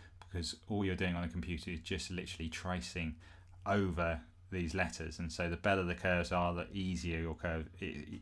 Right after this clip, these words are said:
easier it's gonna get to get, to make those curves smooth. So, um, the next thing I do, once I've got,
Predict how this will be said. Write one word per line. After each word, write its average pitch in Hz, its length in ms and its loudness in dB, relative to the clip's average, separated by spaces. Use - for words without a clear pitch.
easier 92 480 8
it's 87 140 -2
gonna 85 180 -2
get 85 220 -4
to - 80 -14
get, - 160 -4
to 82 160 -6
make 90 180 0
those 80 140 -4
curves 80 280 -4
smooth. 73 320 -4
So, 101 380 8
um, 98 280 4
the 113 100 6
next - 400 6
thing 101 220 6
I 95 140 4
do, 90 240 6
once 107 180 4
I've 95 140 2
got, 98 140 -2